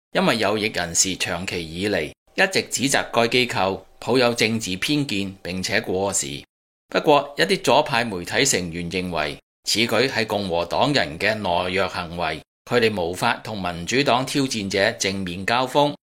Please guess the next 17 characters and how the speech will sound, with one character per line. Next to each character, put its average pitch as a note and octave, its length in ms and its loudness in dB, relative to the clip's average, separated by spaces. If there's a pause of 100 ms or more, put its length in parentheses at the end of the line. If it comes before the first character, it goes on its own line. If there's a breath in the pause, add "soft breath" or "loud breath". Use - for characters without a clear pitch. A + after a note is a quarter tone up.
佢 C3 140 4
哋 B2 140 2
係 B2 120 2
咪 A2 160 0
怕 A#2 360 2
佢 A2+ 240 2
哋 G2 100 2
嘅 G2+ 100 0
候 G2+ 200 0
選 A2 280 2
人 A2+ 240 0
跟 A2+ 340 -2
唔 C#2 40 -8
上？ F2+ 340 -4 (440)
The A#2 100 -2
View A#2+ 360 4
嘅 G2 260 0